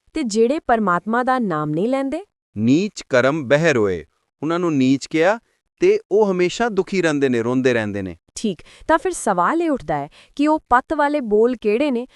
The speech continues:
Speaker 1: ਕਿਉਂਕਿ ਅੱਗੇ ਤਾਂ ਸ਼ਬਦ ਵਿੱਚ ਦੁਨਿਆਵੀ ਰਸਾਂ ਦਾ ਬੜਾ ਜ਼ਿਕਰ ਹੈ,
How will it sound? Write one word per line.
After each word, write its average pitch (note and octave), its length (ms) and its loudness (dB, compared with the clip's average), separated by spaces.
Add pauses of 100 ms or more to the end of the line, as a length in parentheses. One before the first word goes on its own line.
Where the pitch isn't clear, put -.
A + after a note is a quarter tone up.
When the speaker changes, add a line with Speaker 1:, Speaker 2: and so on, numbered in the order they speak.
(160)
Speaker 1:
ਕਿਉਂਕਿ C#4 240 -2 (100)
ਅੱਗੇ F3+ 240 0
ਤਾਂ C#4+ 160 -4
ਸ਼ਬਦ G3+ 340 -4
ਵਿੱਚ A#3 220 -4 (140)
ਦੁਨਿਆਵੀ F3 520 0
ਰਸਾਂ G3+ 300 -2
ਦਾ G#3 100 0
ਬੜਾ D3+ 280 -2
ਜ਼ਿਕਰ F#3+ 320 0
ਹੈ, F#3+ 80 -2